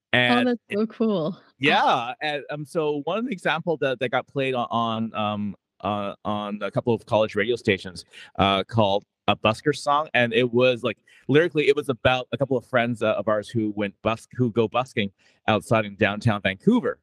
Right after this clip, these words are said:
Speaker 2: right? And we all know, and I've done busking myself before too. I know what it's
Speaker 1: Yeah.
Speaker 2: like. It's,
Speaker 1: Yeah.
Speaker 2: uh, it can be very hit, hit, hit, hit and miss, uh, depending where you busk at. Um, but it, we ha-,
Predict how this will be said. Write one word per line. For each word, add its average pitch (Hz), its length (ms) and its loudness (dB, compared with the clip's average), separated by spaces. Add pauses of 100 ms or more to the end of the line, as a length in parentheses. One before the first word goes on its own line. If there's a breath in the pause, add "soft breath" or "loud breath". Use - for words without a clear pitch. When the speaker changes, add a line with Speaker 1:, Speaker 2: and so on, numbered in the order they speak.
(140)
Speaker 2:
right? 104 300 2
And 120 180 2
we 120 80 4
all 151 140 4
know, 139 280 0 (100)
and 123 100 4
I've 143 160 -2
done 143 200 0
busking 123 320 -4
myself 107 340 -4
before 110 280 -4
too. 113 220 -2
I 104 80 -2
know 120 120 -2
what 117 120 0
it's 240 80 6
Speaker 1:
Yeah. 240 140 2
Speaker 2:
like. 101 200 0
It's, - 160 -12 (260)
Speaker 1:
Yeah. 247 300 2
Speaker 2:
uh, 104 400 0 (260)
it 127 120 -2
can 139 120 -2
be 127 220 0
very 135 300 -4
hit, 120 260 -2
hit, 120 220 -2
hit, 117 320 0
hit 120 180 -2
and 107 100 2
miss, 107 280 0
uh, 104 80 2
depending 107 420 -2
where 95 140 -2
you 90 120 -12
busk 117 300 -2
at. 85 220 -2 (440)
Um, 101 380 2 (140)
but 107 440 2
it, 117 280 -2
we 123 160 2
ha-, 127 100 -2